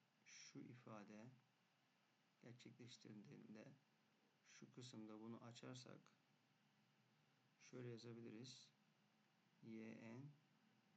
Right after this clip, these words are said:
küçük eşittir X bir artı X iki artı, artı x n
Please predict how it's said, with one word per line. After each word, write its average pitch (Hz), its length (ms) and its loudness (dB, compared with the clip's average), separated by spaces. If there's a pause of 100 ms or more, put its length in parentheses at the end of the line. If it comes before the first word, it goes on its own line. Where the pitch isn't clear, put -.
(1900)
küçük 123 480 -2
eşittir 123 800 -2 (1900)
X 123 360 -4
bir 120 280 0 (100)
artı 113 580 0 (540)
X 120 360 -2
iki 117 540 0
artı, 113 640 0 (1900)
artı 110 440 -2
x 127 440 -2
n 139 480 2